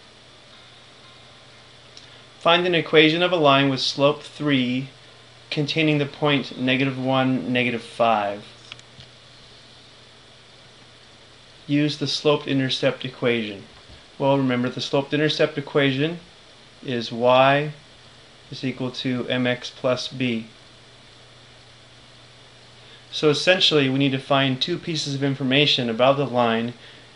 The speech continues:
in order to complete the equation of the line.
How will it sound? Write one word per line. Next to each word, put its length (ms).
in 80
order 200
to 280
complete 420
the 140
equation 540
of 160
the 80
line. 320